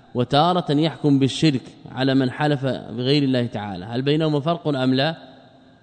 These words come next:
في هذا الموضع لا فرق، في هذا الموضع فلا، لا فرق. وأما النظر باعتبار هل الكفر والشرك مترادفان أم لا، هذا محل خلاف بين،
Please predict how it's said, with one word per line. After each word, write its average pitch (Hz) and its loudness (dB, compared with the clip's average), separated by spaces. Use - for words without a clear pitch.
في 127 0
هذا 170 2
الموضع 185 4
لا 156 2
فرق، 113 -6
في 120 -2
هذا 139 2
الموضع 156 4
فلا، 135 -4
لا 135 0
فرق. 120 -8
وأما 131 0
النظر 175 2
باعتبار 135 -2
هل 139 0
الكفر 143 -2
والشرك 135 0
مترادفان 135 0
أم 135 2
لا، 165 0
هذا 175 -2
محل 143 0
خلاف 143 0
بين، 143 2